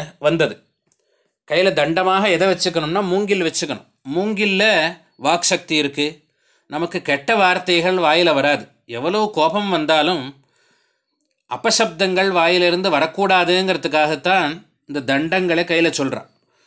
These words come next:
அதேபோல் சந்நியாசிகள் மூங்கில் தண்டம் கையில வச்சுக்கணும். யாகங்கள் பண்ற பொழுது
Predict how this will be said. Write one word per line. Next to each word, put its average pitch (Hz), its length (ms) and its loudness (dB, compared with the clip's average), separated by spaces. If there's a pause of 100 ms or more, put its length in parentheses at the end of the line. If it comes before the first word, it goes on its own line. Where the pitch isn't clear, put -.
(560)
அதேபோல் 185 500 0
சந்நியாசிகள் 185 760 0 (600)
மூங்கில் 190 580 0
தண்டம் 165 420 0
கையில 165 240 2
வச்சுக்கணும். 143 460 0 (1400)
யாகங்கள் 208 600 0
பண்ற 190 340 0
பொழுது 170 320 2